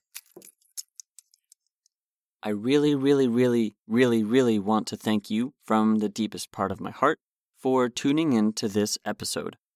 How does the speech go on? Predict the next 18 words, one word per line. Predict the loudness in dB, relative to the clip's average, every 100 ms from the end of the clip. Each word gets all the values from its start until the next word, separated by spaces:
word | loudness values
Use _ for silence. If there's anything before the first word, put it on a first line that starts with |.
| _ _ _ -8
If | -6 0
you |
liked | 2 2 2
it, | -2 -2 _ _ _ _
please | -4 -2
share | 2 2
it | 2
with | -2
your | -2
family | 0 2 2
and | 0
friends | 0 -2 0 -2 -2
and | -4 -2
anybody | -2 0 0 0
and | 0 -2
everyone | -4 -4 -2
you | 0
know. | 0 0 -4